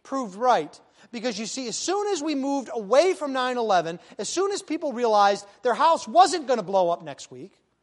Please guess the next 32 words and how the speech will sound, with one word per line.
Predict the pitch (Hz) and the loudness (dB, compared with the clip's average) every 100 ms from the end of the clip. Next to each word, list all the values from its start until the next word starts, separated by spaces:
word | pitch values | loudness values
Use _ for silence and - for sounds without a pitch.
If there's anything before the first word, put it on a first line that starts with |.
| _ _ _ _ | _ _ _ _
that | 277 | -2
there | 294 | 0
weren't | 294 392 415 359 | 6 6 6 2
going | 320 269 | 0 0
to | |
be | 240 | -2
more | 220 226 214 | 0 2 2
immediate | 196 190 170 151 | -2 -8 -10 -12
attacks, | - 131 127 175 - - _ _ _ | -16 -20 -18 -20 -20 -20 _ _ _
that | 269 294 | -4 0
they | |
were | 302 294 | 4 4
out | 311 381 427 | 6 6 6
of | 359 | 4
immediate | 277 294 269 262 180 | -2 -2 -2 -4 -4
danger, | 185 180 160 254 349 _ _ _ _ _ _ 254 | -4 -4 -6 -6 -6 _ _ _ _ _ _ 0
what | 330 | 2
did | 330 | 4
they | 349 | 2
do? | 370 403 220 120 _ _ _ _ _ _ _ _ _ _ _ | 2 2 0 -6 _ _ _ _ _ _ _ _ _ _ _
They | 320 | 2
went | 359 339 | 2 6
back | 277 294 320 | 8 8 6
to | |
their | 339 | 2
normal | 320 240 277 339 | 4 4 4 6
life. | 392 381 - - _ _ _ _ | 6 6 2 -16 _ _ _ _
They | - 320 | -2 2
didn't | 339 302 | 2 2
need | 370 359 220 | 2 2 2
Jesus | 370 330 285 269 | 2 2 0 -2
anymore. | 214 185 151 127 | -4 -4 -8 -10